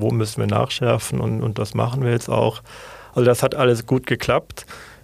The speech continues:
Die I A A als solches, dass sie in München ist, finde ich auch wunderbar,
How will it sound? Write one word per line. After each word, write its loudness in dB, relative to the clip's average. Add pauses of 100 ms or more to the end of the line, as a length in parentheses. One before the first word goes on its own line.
(160)
Die 0
I 6
A 4
A 2
als -2
solches, 2 (100)
dass 0
sie -2
in 2
München 0
ist, 0
finde 0
ich -4 (160)
auch 4 (100)
wunderbar, 4